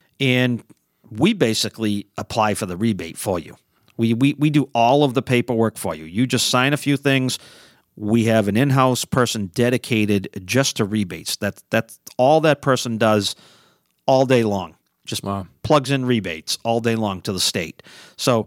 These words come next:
Speaker 1: from there, you're gonna get it. We'll use your email. You're gonna get an automated email saying on there, you know, that you're gonna get the check.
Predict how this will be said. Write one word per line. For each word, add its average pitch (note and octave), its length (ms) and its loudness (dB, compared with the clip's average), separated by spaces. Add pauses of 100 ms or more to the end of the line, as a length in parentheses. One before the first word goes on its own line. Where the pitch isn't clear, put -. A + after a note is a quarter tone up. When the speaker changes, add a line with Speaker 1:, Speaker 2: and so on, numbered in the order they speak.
(240)
Speaker 1:
from B2 240 -2
there, D#3+ 160 4
you're D3 160 4
gonna C3+ 160 0
get B2+ 160 2
it. B2 160 -2
We'll B2+ 180 2
use B2 320 2
your C#3+ 240 4
email. G#2 460 -2 (220)
You're A#2 160 0
gonna A#2+ 180 0
get A#2 180 0
an A2+ 120 0
automated C3 500 0
email G#2+ 400 -2
saying A2 400 -2
on A2 140 0
there, G#2+ 180 2
you G#2+ 100 0
know, G#2+ 120 0
that G2+ 160 -6
you're A#2+ 200 2
gonna B2 200 -2
get A#2+ 180 -2
the B2 80 -6
check. - 420 -6